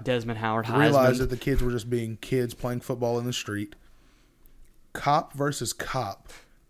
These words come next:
Speaker 2: Kid quarterback. One straight long, straight route.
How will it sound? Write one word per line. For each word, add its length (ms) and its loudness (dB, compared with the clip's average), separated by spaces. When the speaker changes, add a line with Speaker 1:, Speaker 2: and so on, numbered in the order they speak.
Speaker 2:
Kid 340 0
quarterback. 760 -4
One 320 -4
straight 460 -2
long, 500 -2
straight 380 0
route. 280 -6